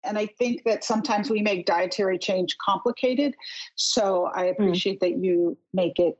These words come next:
Speaker 1: simple. Doctor Naidoo, this has been a great conversation. I love that you are integrating all these aspects of mental health, food preparation, nutrition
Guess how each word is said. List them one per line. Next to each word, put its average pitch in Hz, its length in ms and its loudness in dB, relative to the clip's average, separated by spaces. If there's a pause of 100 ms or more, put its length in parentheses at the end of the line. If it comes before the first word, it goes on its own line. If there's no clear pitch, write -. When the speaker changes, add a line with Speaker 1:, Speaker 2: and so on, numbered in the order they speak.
(120)
Speaker 1:
simple. 160 760 -2 (160)
Doctor 247 260 2
Naidoo, 240 340 0
this 269 200 -2
has 294 120 0
been 262 200 2
a 226 160 0
great 233 500 -2
conversation. 214 1200 0 (140)
I 208 120 2
love 214 760 0
that 202 340 -2
you 208 220 -4
are 196 200 -2
integrating 208 520 -4 (100)
all 196 240 2
these 214 300 -2 (120)
aspects 185 1000 -2
of 185 400 2
mental 202 400 0
health, 190 480 0 (600)
food 233 300 2
preparation, 202 640 0
nutrition 208 840 0